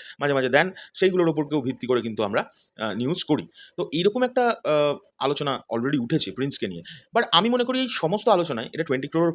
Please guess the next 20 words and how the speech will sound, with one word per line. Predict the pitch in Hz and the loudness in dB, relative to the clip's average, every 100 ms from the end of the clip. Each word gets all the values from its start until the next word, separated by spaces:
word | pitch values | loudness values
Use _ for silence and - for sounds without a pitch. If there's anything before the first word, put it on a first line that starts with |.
| - | -4
আহ, | - 110 - | -10 -10 -6
টোয়েন্টি | 120 127 | -6 -4
ক্রোরেরই | 139 117 127 170 | 2 4 4 4
বাজেটের | 160 170 180 | -2 -4 -4
ছবি, | 208 185 - - - | -2 -2 -4 -10 -6
নাকি | 147 | -2
এটা | 170 | -2
টোয়েন্টি | 143 127 139 | 0 -2 -2
ক্রোর | 165 160 | -2 0
নয়, | 127 175 113 - - - _ _ | 4 4 2 -2 -20 -20 _ _
এগুলো | - 190 254 | -6 -2 -2
হচ্ছে | 254 285 | 0 4
বড় | 202 | 4
কথা। | 185 170 240 _ | 4 2 -2 _
প্রিন্স | 214 262 285 202 | -4 -2 -2 0
নিয়েই | 208 240 | 0 0
কিন্তু | 240 233 | 0 2
আলোচনা | 156 147 185 175 | 4 2 0 -4
হচ্ছে | 120 127 - | -4 -4 -6
বস, | 85 - - | -6 -10 -14